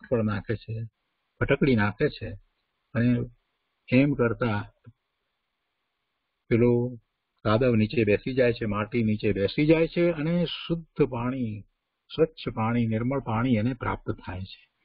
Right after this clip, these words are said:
પણ કોને થાય છે? જેને એવી દ્રષ્ટિ થઈ છે એને.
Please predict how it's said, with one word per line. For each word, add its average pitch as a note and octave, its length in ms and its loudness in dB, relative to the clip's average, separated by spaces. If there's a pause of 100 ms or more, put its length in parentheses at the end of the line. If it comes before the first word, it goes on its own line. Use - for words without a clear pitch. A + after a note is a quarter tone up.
(260)
પણ E3 80 4
કોને F#3 360 4
થાય D#3 240 0
છે? G#2 160 -6
જેને D3 340 0
એવી G3+ 160 2
દ્રષ્ટિ C3+ 360 -2
થઈ F#3 200 0
છે F#3 160 2 (160)
એને. D#3 200 2